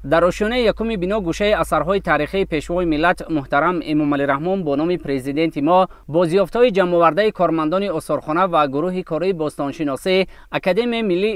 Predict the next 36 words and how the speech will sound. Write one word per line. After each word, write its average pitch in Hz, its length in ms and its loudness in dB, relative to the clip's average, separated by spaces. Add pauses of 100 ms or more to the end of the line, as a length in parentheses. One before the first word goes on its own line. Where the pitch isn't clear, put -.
علم‌های 160 360 -2
تاجیکستان 156 600 -4
تشکیل 185 400 -2
گردیده، 147 360 2
آثار 156 600 0 (240)
تاریخی 175 440 0
و 226 60 4
فرهنگی 175 580 0
از 160 320 -2
حیات 165 320 -2
گذشته 160 520 -2
تمام 175 340 -4
حدود 156 360 -4
ناحیه 156 400 0
خاولنگ 160 540 2 (280)
در 151 100 6 (100)
قبط 196 300 0
دوم 175 300 -2
انشاءات 160 480 -2
به 147 140 0
نمایش 143 480 0
گذاشته 143 400 -2
شده 139 220 0
است. 143 340 2 (120)
Ҳар 208 140 6
як 233 200 4
гӯшаи 214 340 0
осорхона 175 600 0
вобаста 165 480 0
ба 147 180 2
таъриху 175 440 -2
тамаддуни 160 520 -2
миллати 156 400 0
тоҷик 160 360 0 (300)
дорои 208 320 4
бозёфт 180 600 0